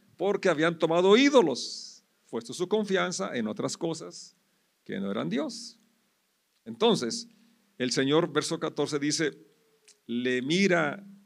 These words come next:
y le dice, qué bonito cuando alguien nos ve con amor, ¿no?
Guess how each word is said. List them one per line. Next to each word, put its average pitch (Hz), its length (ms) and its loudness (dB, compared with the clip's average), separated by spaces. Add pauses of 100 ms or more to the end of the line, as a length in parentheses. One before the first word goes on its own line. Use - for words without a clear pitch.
(100)
y 135 160 -2
le 117 240 -2
dice, 113 640 -6 (580)
qué 180 160 6
bonito 185 420 0
cuando 139 280 -2
alguien 156 240 -2
nos 127 160 -6
ve 139 360 -2 (1400)
con 117 160 -4
amor, 123 280 -2
¿no? - 260 -6